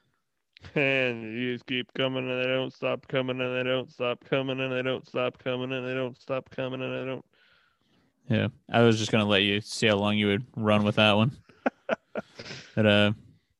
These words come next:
Speaker 1: That's
Speaker 2: yeah.
Speaker 1: the joke. It never stops.
Speaker 2: Uh, the years stop coming, and they don't stop coming. Ten-hour loop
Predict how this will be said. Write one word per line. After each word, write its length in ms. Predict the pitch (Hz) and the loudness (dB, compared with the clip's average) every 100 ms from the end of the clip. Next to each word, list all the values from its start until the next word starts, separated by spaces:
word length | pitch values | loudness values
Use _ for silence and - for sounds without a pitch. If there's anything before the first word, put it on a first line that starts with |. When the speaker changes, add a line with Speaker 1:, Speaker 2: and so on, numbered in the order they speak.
| _ | _
Speaker 1:
That's 120 | - | 2
Speaker 2:
yeah. 220 | 135 175 151 | 6 8 8
Speaker 1:
the 60 | |
joke. 300 | 151 175 131 120 | 6 4 4 0
It 220 | 117 - | -2 -6
never 340 | 120 131 143 131 | 0 2 2 -2
stops. 840 | - 160 147 113 - - - - - - - _ - | 2 4 4 2 -6 -16 -18 -18 -20 -18 -20 _ 2
Speaker 2:
Uh, 320 | 110 101 101 | 6 6 4
the 100 | 107 | 2
years 220 | 104 107 - | 4 4 4
stop 220 | 107 107 | 2 4
coming, 220 | 107 107 | 2 4
and 60 | 101 | 4
they 40 | |
don't 120 | 101 | 2
stop 240 | 101 104 104 | 4 2 4
coming. 300 | 110 104 104 | 2 2 0
Ten-hour 520 | - 107 104 104 107 | -2 2 2 4 2
loop 300 | 101 101 104 | 2 0 0